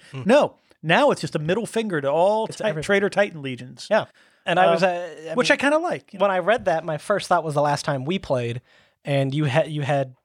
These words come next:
Speaker 1: you brought all those Warhounds real close to my, um,
Speaker 2: I mean, that's my move.
Speaker 1: my little Warlord hive, and I think all of them immediately went under first fire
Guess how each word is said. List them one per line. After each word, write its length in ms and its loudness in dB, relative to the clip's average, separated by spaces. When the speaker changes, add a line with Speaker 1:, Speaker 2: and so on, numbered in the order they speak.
Speaker 1:
you 100 -8
brought 300 4
all 80 4
those 160 -2
Warhounds 580 0
real 200 -2
close 340 0
to 100 -10
my, 280 -6
um, 320 -12
Speaker 2:
I 60 2
mean, 100 4
that's 140 2
my 100 0
move. 260 -2
Speaker 1:
my 140 4
little 220 0
Warlord 460 0
hive, 500 -4
and 320 2
I 60 4
think 320 0
all 240 4
of 140 -2
them 340 -4
immediately 840 0
went 260 -4
under 500 0
first 360 2
fire 360 0